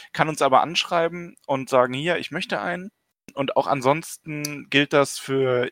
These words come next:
jeden aus der Community, der gerne einen haben möchte.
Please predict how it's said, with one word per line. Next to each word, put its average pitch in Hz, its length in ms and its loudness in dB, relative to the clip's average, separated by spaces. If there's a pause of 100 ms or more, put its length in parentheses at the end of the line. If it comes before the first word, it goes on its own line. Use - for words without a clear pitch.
jeden 131 460 -4
aus 120 220 -4
der 120 120 -2
Community, 135 840 -8
der 117 480 -2 (340)
gerne 117 300 6
einen 113 240 -2
haben 107 260 0
möchte. 151 640 -4